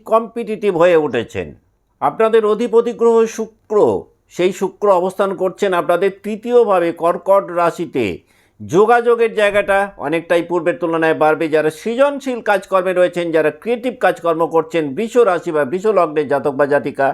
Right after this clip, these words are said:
তারা দেখবেন এই মাসটাতে আপনাদের পারফরমেন্সের জায়গাটা অনেকটাই উন্নত হবে। পুরো মাসটাতেই বৃহস্পতি বৃষ রাশির দ্বিতীয়ভাবে অবস্থান করছেন।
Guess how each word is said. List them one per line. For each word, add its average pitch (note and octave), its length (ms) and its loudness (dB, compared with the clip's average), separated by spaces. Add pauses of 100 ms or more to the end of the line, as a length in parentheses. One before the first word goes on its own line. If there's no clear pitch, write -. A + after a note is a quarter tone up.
(520)
তারা F#3 260 2
দেখবেন F#3 340 -4 (140)
এই F#3+ 160 2
মাসটাতে F3+ 440 0
আপনাদের D3 360 0
পারফরমেন্সের A#3 680 0
জায়গাটা D#3+ 380 2
অনেকটাই D#3 420 -2 (580)
উন্নত A#3 600 2
হবে। G2+ 300 0 (360)
পুরো A#3+ 200 4
মাসটাতেই A#3 540 0
বৃহস্পতি G#3+ 680 0 (420)
বৃষ F3 260 -4 (160)
রাশির G3+ 420 0 (100)
দ্বিতীয়ভাবে A3+ 720 2
অবস্থান F#3+ 480 0
করছেন। F3 460 -2